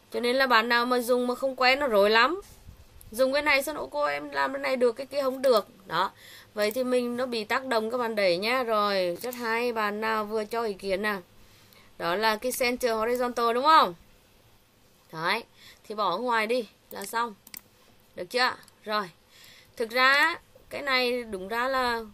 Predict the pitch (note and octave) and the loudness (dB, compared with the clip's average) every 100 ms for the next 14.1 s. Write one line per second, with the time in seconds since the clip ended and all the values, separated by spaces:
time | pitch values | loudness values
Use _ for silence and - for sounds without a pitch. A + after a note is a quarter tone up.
0 | - _ - B3+ B3 G#3+ C#4 C4+ G#3 G3 | -20 _ -14 -6 -4 -4 -4 -4 -4 -2
1 | C#4 C#4+ A#3+ C4+ C#4+ F#3+ A#3+ A3 A#3 G#3+ | -2 0 0 2 0 -2 -6 -8 -6 -6
2 | G3+ A#3 C#4 B3+ B3+ A#3+ G#3 B3 B3+ B3+ | -4 -4 -2 -4 -4 -8 -6 -6 -4 -4
3 | C4 A#3+ G3+ C#3 - _ _ _ _ - | -2 -2 -2 -2 -6 _ _ _ _ -20
4 | _ - A3 B3 A#3 C4+ F4 - A#3 G#3+ | _ -10 -6 -6 -4 -4 -2 0 0 0
5 | A#3+ A#3 B3 C#4 D#4 - A3+ G3+ A#3 A3+ | -4 -6 -6 -6 -8 -4 -4 -4 -6 -2
6 | G#3 E3 A#3 B3 B3 B3+ B3 A3 - _ | -4 -4 -6 -4 -4 -2 -2 -4 -8 _
7 | _ _ _ _ _ _ _ - E3+ A3 | _ _ _ _ _ _ _ -10 -2 0
8 | C#4 B3+ - - A#3+ A#3 F#3 F#3+ B3+ C4 | 0 -2 -8 -10 -8 -4 -4 -2 -4 -2
9 | C4 B3+ A#3 A#3+ C4 - D#4 - C4 A3 | -2 -2 -4 -4 -4 -4 -6 -2 2 2
10 | B3+ D#4+ - B3 A#3 A#3+ G3+ A3+ C4 D#4+ | 2 -2 -4 -14 -10 -8 -8 -6 -6 -4
11 | C4+ A3+ G3 A#3+ A#3 A3+ A3 G#3+ G3+ B3 | -2 -2 -2 -2 -2 -4 -6 -6 -6 -8
12 | B3 A#3 B3+ B3+ A#3+ A3+ B3 B3 B3+ B3+ | -4 -4 -4 -4 -4 -6 -8 -10 -8 -6
13 | G#3+ G3 G3 G#3+ A3+ G#3+ A3 D4 A#3+ - | -6 -8 -10 -8 -8 -8 -8 -6 -6 -6
14 | G3+ | -8